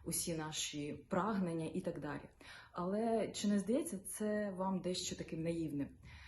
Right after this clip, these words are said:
Насправді, робота мрії створюється, і тут у вас така проактивна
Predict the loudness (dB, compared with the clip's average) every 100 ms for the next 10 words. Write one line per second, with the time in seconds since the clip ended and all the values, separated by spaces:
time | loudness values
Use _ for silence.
0 | -4 0 0 2 4 4 4 2 0 -2
1 | 2 2 4 4 4 2 2 0 -4 -6
2 | -4 2 2 2 0 -4 -4 -6 -6 -8
3 | 0 0 2 0 0 -4 -2 -4 0 0
4 | 0 2 4 4 0